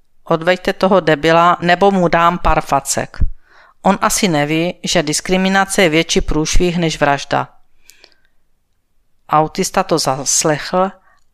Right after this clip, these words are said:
a jál se chabě bránit. „Ale když tam chcete dát do podmínek pedofila,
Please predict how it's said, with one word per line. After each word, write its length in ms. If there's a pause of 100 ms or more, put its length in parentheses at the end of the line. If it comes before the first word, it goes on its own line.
a 80
jál 260
se 160
chabě 360
bránit. 580 (760)
„Ale 220
když 260
tam 240
chcete 380
dát 320
do 160
podmínek 500
pedofila, 680